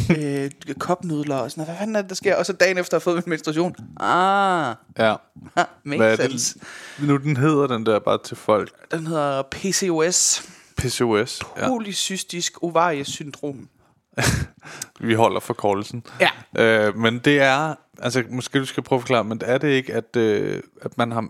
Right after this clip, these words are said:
Speaker 1: me-, for meget testosteron i forhold
Speaker 2: Jo,
Speaker 1: til
Speaker 2: jeg har for meget testosteron i
Speaker 1: Ja.
Speaker 2: kroppen. Og så har jeg... Øh, altså, jeg er selv ret sikker på, at jeg også har endometriose, hvis vi lige skal smide endnu en ting, som folk
Speaker 1: Ja.
Speaker 2: ikke ved en skid om. Men det,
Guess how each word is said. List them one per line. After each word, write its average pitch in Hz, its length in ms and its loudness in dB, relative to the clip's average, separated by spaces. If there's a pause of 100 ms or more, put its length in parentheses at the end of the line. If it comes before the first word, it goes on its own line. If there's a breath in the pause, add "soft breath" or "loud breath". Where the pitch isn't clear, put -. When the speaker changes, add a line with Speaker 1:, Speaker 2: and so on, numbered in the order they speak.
(220)
Speaker 1:
me-, - 440 -4
for - 140 -10
meget 131 300 4
testosteron 117 580 -4
i 104 60 -12
forhold 110 320 -6
Speaker 2:
Jo, 175 120 6
Speaker 1:
til 104 140 0 (100)
Speaker 2:
jeg 202 100 6
har 202 80 2
for 185 120 -4
meget 170 220 2
testosteron 147 520 -8
i - 100 -14
Speaker 1:
Ja. - 60 8
Speaker 2:
kroppen. 104 160 0 (500 loud breath)
Og - 140 -4
så 175 120 2
har 170 260 4
jeg... 135 260 2 (120)
Øh, 123 640 -4 (840)
altså, - 160 2
jeg 165 60 8
er 160 40 2
selv 190 220 4
ret 165 160 2
sikker 170 200 2
på, 165 100 0
at 156 40 4
jeg 143 60 4
også 160 160 0
har 143 60 4
endometriose, 147 720 -4 (160)
hvis 139 160 -12
vi 123 200 -6
lige 131 100 -4
skal 131 140 -2
smide 135 240 2
endnu 151 180 2
en 139 60 0
ting, 143 260 0
som 127 140 -2
folk 139 140 6
Speaker 1:
Ja. 143 80 2
Speaker 2:
ikke 147 160 0
ved 143 80 4
en 135 60 -2
skid 151 240 0
om. 127 180 0 (540 loud breath)
Men 151 140 2
det, 151 160 -12